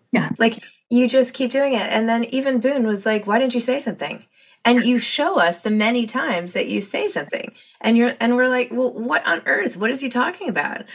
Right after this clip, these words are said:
Speaker 1: Yes.
Speaker 2: Why is nobody hearing you?" It's
Speaker 1: Yeah.
Speaker 2: like, it must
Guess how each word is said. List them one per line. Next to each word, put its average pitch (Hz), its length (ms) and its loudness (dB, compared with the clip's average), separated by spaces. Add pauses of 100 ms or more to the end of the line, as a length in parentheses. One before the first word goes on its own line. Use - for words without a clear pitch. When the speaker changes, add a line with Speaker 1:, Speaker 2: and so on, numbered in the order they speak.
(320)
Speaker 1:
Yes. 170 260 -4
Speaker 2:
Why 214 300 2
is 269 200 -4
nobody 208 320 -2
hearing 392 460 -2
you?" 180 420 -6 (120)
It's - 280 -2
Speaker 1:
Yeah. 240 60 2
Speaker 2:
like, 233 180 0 (520)
it 220 120 4
must 240 500 0